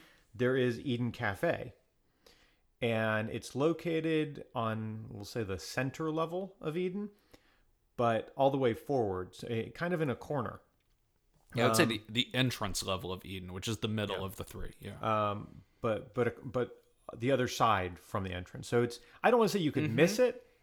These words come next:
Speaker 1: um, but it, it's, it's out of the way, which I think was, um, probably smart 'cause the venue's very relaxing and you have performances going on at times.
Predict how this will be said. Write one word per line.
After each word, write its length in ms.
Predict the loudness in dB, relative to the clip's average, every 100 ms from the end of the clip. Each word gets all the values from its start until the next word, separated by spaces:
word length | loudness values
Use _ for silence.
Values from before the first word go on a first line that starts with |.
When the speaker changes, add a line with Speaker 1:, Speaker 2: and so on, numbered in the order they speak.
| _
Speaker 1:
um, 640 | -2 2 4 4 2 -2 -8 0
but 140 | 2
it, 160 | 2 -2 -14 _ _
it's, 560 | -4 0 2 2 0 0
it's 180 | 0 6
out 160 | 6 8
of 60 |
the 80 | 6
way, 380 | 6 4 0 -6 -16 _ 0
which 220 | 2 4
I 100 | 2
think 200 | 2 0
was, 180 | -2 -4 -10 -10 -2
um, 400 | 0 2 0 -4
probably 540 | -2 2 4 4 2
smart 460 | 0 0 0 0 -4 _ _ _ _ _ _
'cause 460 | -2 0 0 -4 -12 -16 -12 -4
the 60 |
venue's 320 | 2 2 2 2
very 220 | 2 2
relaxing 680 | 2 4 2 2 -8 -10 -10 _ _ _ _ _ _ -6
and 360 | -2 0 0 -2
you 80 |
have 280 | -4 -6 _
performances 720 | -12 -4 0 0 -2 -4 -6
going 260 | -4 -4 -2
on 160 | -2 -4
at 100 | -6
times. 440 | -6 -4 -6 -10